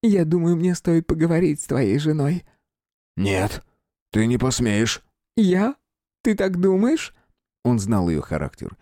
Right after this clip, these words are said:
Speaker 2: знал очень хорошо. От ее мести можно только сбежать. Здесь, на лайнере? "Я заплачу тебе".
Speaker 1: "Купишь мою боль?"
Speaker 2: "Я заплачу тебе", повторил Брайс, видя в деньгах единственную опору.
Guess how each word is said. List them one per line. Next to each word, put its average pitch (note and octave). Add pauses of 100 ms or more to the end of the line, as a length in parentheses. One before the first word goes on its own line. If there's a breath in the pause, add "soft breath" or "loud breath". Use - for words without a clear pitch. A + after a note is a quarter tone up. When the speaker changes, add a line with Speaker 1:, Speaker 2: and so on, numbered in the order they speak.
(160 soft breath)
Speaker 2:
знал A2
очень G2+
хорошо. - (140 soft breath)
От E2
ее A2+
мести A#2+
можно A2+
только A2+
сбежать. F#2+
Здесь, F2 (280)
на A2
лайнере? B2 (600)
"Я G#2
заплачу B2
тебе". F#2 (460)
Speaker 1:
"Купишь G3+
мою G3
боль?" F3 (420)
Speaker 2:
"Я A2+
заплачу C3
тебе", G2+ (240 soft breath)
повторил F2+
Брайс, F#2+ (160 soft breath)
видя A2+
в G2+
деньгах G#2
единственную G#2
опору. C2+